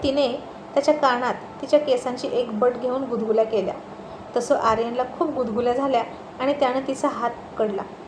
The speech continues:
आणि पुन्हा जवळ खेचून घेतली आणि म्हणाला, "स्वीटहार्ट, किती बदमाशी करशील, झोपू दे ना." ती हसून म्हणाली, "आर्यन, मग रात्री काय केलं? झोप नाही झाली का रात्री तुझी?" आर्यन म्हणाला, "हो,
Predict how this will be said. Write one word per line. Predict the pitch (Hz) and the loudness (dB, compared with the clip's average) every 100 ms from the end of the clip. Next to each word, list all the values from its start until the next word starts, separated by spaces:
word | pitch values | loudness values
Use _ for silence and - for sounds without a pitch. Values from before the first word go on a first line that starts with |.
| - - | -16 -12
आणि | 233 262 | -8 -8
पुन्हा | - 220 220 294 | -4 -4 0 2
जवळ | 277 254 262 - | 4 4 2 2
खेचून | 240 269 269 | 0 0 0
घेतली | 294 - - - - - - - | 0 0 -6 -10 -14 -14 -14 -4
आणि | 208 208 | 0 0
म्हणाला, | 214 208 247 208 - - - - - - | 0 0 0 0 -2 -8 -16 -16 -16 -4
"स्वीटहार्ट, | 220 208 262 247 214 - - | -4 2 4 4 2 -6 -8
किती | 330 370 | 0 6
बदमाशी | 302 262 262 - | 6 4 -2 -2
करशील, | 269 240 - 262 - - - - 220 | 0 0 -2 -8 -10 -14 -14 -10 -2
झोपू | 240 208 240 | 0 2 4
दे | 277 | 4
ना." | 285 302 - - - - - - - | 4 -2 -6 -14 -14 -14 -14 -14 -2
ती | 302 | 0
हसून | 233 220 262 | 0 -4 -4
म्हणाली, | 247 254 254 | -2 -2 0
"आर्यन, | - 214 220 226 269 359 | 0 0 2 0 0 0
मग | 285 269 | 2 4
रात्री | 247 240 247 | 2 0 -2
काय | 262 285 | 0 2
केलं? | 294 302 339 415 - - - - 330 | 4 6 4 2 -6 -12 -12 0 6
झोप | 381 302 | 6 4
नाही | 240 | -2
झाली | 240 208 214 | -2 -4 0
का | 254 | 4
रात्री | 254 247 262 | 4 2 -4
तुझी?" | 262 233 320 403 - - - - - - - - - | -6 0 0 0 -4 -12 -14 -14 -14 -14 -16 -10 0
आर्यन | 214 208 226 233 | 2 4 2 -2
म्हणाला, | 240 233 240 | -2 0 2
"हो, | 247 269 220 | 8 8 8